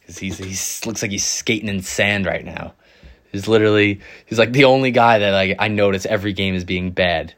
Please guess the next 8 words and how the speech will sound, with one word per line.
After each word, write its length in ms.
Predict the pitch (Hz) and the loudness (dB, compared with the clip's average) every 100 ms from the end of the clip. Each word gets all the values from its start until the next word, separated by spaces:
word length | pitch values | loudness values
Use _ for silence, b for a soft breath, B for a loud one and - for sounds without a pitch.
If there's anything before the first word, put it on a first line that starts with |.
| _ | _
It's 300 | 87 71 87 | -10 -10 -10
just, 440 | 85 87 - - _ b b b b b b - | -10 -10 -14 -20 _ b b b b b b -14
that's 140 | 87 | -8
basically 400 | 98 - - 52 | -6 -6 -8 -8
it. 220 | 67 - B B B | -8 -10 B B B
Oh, 260 | 127 123 | 4 4
and 240 | 113 104 98 b b b b b _ _ _ _ _ | 0 -6 -8 b b b b b _ _ _ _ _
Wahlstrom 840 | 120 127 127 139 - 185 196 214 | -6 6 8 8 4 2 4 2